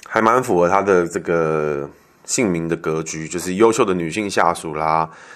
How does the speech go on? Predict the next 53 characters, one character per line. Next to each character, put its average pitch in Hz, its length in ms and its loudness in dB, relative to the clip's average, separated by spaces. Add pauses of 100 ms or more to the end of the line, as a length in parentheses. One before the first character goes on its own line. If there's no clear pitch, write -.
(120)
然 82 160 -4
后 87 840 2
外 127 140 4
表 85 220 2
或 104 80 2
什 98 100 -2
么， 78 80 -4
我 76 140 -4
就， 80 60 -4
我 82 80 -4
就 107 100 -2
不 107 80 -2
知 107 60 2
道 101 80 6
他 98 100 2
的 90 80 2
口 76 200 -6
味 80 120 2
啦， 73 160 -2
但， 90 180 0
但 92 360 2 (340)
有 87 140 -2
可 85 100 -2
能 73 100 -6
就 78 120 -12
是 80 120 -14 (220)
可 85 60 -6
以 85 40 -6
参 80 220 -6
考。 - 180 -8 (480)
那 95 360 4
我 92 120 4
相 127 160 4
信 139 200 4
工 120 120 2
作 120 120 4
上 107 120 2
面 98 220 2
一 - 20 -10
定 98 200 -4
可 85 100 -8
以 82 80 -2
给 80 240 -8
吴 85 100 -10
怡 85 60 -8
农 82 160 -6
很 73 160 -14
大 78 140 0
的 76 80 -4
帮 76 160 -6
忙， 67 200 -12
那 90 120 -2
就， 90 260 2